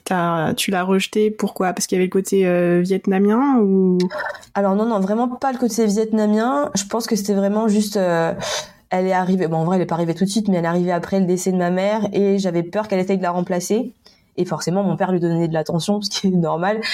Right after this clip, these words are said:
Speaker 2: Et je pense que j'avais un peu une jalousie de, euh, tu vois, moi aussi je veux exister, c'est qui cette nouvelle personne ? Enfin bref, j'étais jeune aussi, hein, donc, euh, mais je, ça pour le coup, c'est un truc que je regrette pas mal,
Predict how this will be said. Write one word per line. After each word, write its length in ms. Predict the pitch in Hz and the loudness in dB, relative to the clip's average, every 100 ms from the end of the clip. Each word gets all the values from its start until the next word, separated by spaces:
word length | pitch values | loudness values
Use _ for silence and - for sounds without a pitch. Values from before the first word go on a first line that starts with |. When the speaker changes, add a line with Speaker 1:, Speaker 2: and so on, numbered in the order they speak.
| - - | -6 -4
Speaker 2:
Et 80 | 175 | -4
je 60 | 165 | -2
pense 160 | 190 190 | -4 -2
que 100 | 180 | 0
j'avais 220 | 170 160 | 0 -2
un 100 | 160 | -2
peu 100 | 180 | 0
une 120 | 185 | 2
jalousie 480 | 165 165 170 175 180 | 2 0 2 2 2
de, 80 | 170 | 2
euh, 480 | 170 156 165 90 - 196 _ - - - | 2 2 0 -2 -4 -8 _ -12 -12 -8
tu 100 | - | -4
vois, 160 | 175 175 | -2 2
moi 120 | 180 | 0
aussi 180 | 180 190 | 0 0
je 40 | |
veux 60 | 180 | 0
exister, 560 | 165 170 - 202 208 | 0 0 0 2 2
c'est 140 | 202 190 | 0 -2
qui 420 | - 190 185 180 | 0 2 4 2
cette 220 | 175 175 | -2 0
nouvelle 260 | 175 170 160 | 0 0 -2
personne ? 520 | 170 - 196 190 190 | -6 -2 0 2 0
Enfin 120 | 185 | 0
bref, 220 | 165 - - - - | -2 -4 -8 -10 -10
j'étais 220 | - 190 | -2 0
jeune 240 | 214 196 | 2 0
aussi, 180 | 170 170 | 0 0
hein, 100 | 170 | 0
donc, 240 | 170 175 180 | 0 0 0
euh, 220 | 170 180 | -2 0
mais 120 | 180 | 0
je, 340 | 180 180 170 170 - - - - | 0 2 0 -2 -4 -6 -6 -8
ça 160 | - 220 | -4 -2
pour 80 | 196 | 0
le 80 | 196 | 2
coup, 80 | |
c'est 60 | 202 | 2
un 40 | |
truc 160 | 196 190 | 0 0
que 60 | 180 | 0
je 80 | |
regrette 260 | 175 170 165 | 0 0 -2
pas 120 | 175 | -2
mal, 280 | 180 202 | -2 -2